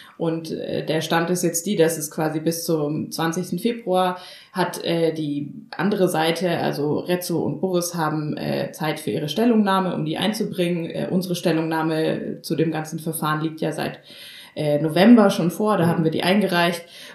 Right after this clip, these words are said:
Speaker 1: und, äh, dann gab's ja immer die, die, der Vorwurf, wir verzögern das Ganze, also man muss ehrlicherweise <laughs> sagen, es ist jetzt auch viel Zeit, äh, vergangen seitdem und, äh, insofern kann man jetzt nicht sagen, dass der Landesverband da,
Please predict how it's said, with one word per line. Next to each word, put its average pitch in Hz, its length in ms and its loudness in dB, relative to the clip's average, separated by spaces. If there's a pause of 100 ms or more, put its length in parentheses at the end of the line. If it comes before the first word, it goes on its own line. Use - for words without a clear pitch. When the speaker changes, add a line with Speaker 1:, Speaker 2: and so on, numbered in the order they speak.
Speaker 1:
und, 165 320 0
äh, 147 340 0
dann 147 160 -2
gab's 156 220 -2
ja 165 80 2
immer 170 180 4
die, 151 340 -2
die, - 280 -2
der 160 100 4
Vorwurf, 170 480 0
wir 165 80 2
verzögern 196 480 4
das 185 160 0
Ganze, 180 380 2
also 156 160 -2
man 165 120 0
muss 175 160 2
ehrlicherweise 180 440 4
<laughs> 190 260 6
sagen, 196 140 4
es 208 60 4
ist - 60 0
jetzt 185 200 6
auch 170 160 -4
viel 185 180 6
Zeit, 175 380 2
äh, 180 160 4
vergangen 180 420 2
seitdem 170 480 0
und, 156 380 -4
äh, 160 240 4
insofern 156 560 0
kann 170 140 -4
man 156 120 0
jetzt 151 160 -4
nicht 165 160 -2
sagen, 151 240 0
dass 151 140 -4
der 160 80 -2
Landesverband 165 640 0
da, 165 180 -2